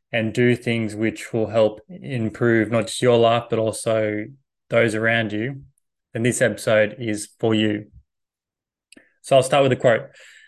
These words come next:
"You gotta earn your mark by doing something big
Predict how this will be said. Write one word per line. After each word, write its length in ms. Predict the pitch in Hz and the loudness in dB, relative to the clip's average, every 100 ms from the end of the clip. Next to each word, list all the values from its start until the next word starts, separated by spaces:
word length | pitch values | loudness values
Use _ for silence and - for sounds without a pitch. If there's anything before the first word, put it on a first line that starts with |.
| _ _ _ _ _ _ _ _ _ - | _ _ _ _ _ _ _ _ _ -12
"You 180 | 139 120 | -4 2
gotta 240 | 139 143 | 2 0
earn 260 | 147 147 156 | -2 -4 -4
your 140 | 156 | -6
mark 480 | 135 127 147 170 - _ - | -6 -6 -8 -10 -18 _ -6
by 160 | 123 120 | 0 0
doing 340 | 131 131 127 | 2 2 0
something 440 | 127 131 123 123 | -2 -4 -2 -6
big 340 | 101 123 139 | 0 -2 -2